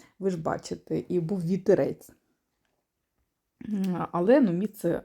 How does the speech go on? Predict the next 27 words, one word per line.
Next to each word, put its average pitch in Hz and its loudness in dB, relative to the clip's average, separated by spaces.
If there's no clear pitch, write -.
дуже 185 -6
гарне. 160 -4
Ну, 453 6
мені 202 8
здається, 175 2
що 170 -4
все - 4
у 151 4
нас 151 -2
тут, - -10
у 185 -4
нашому 175 0
Доніголі, 233 6
чи - -2
у 170 2
моєму 240 2
навіть 190 2
Доніголі, 180 0
гарно. - -2
А, 190 4
відразу 240 10
скажу, 226 2
що 262 -4
буду 240 -2
казати 226 2
суперечливі 175 2
речі. 208 2